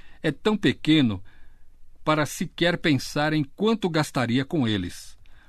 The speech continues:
Quanto ao que você dá aos necessitados e quanto para si mesmo,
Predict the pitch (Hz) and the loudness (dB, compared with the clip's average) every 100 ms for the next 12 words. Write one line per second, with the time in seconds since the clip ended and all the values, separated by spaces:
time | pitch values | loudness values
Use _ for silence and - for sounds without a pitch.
0 | - 196 226 214 175 160 135 120 - 113 | -2 2 4 4 2 2 0 0 0 -2
1 | 107 135 143 - 123 107 123 113 120 101 | 0 0 -2 -2 -2 0 0 0 -6 -8
2 | 95 123 127 104 90 - - - 165 - | -4 -2 -2 -4 -10 -12 -14 -8 -6 0
3 | 180 185 156 127 117 - 98 123 135 95 | 0 0 -2 -4 -2 -4 2 4 2 0
4 | 82 | -6